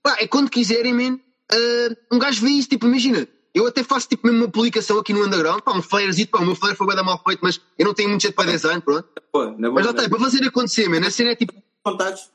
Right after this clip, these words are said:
Speaker 2: Olha, o tal nosso amigo Alex, pois lá as cenas todas que era baixista, é um mega bacana do design. Se quiseres um dia que
Speaker 1: Yeah, yeah.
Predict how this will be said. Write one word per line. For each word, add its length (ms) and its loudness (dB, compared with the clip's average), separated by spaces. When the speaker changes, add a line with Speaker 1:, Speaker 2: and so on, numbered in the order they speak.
Speaker 2:
Olha, 240 -2
o 120 -8
tal 200 -4
nosso 260 -8
amigo 300 -4
Alex, 520 -6
pois 140 -8
lá 140 -6
as 100 -10
cenas 220 -10
todas 200 -6
que 80 -8
era 140 -4
baixista, 360 -8
é 40 -10
um 80 -10
mega 240 -8
bacana 320 -10
do 60 -16
design. 600 -10
Se 100 -20
quiseres 300 -6
um 60 -12
dia 180 -4
que 80 -14
Speaker 1:
Yeah, 280 2
yeah. 200 -2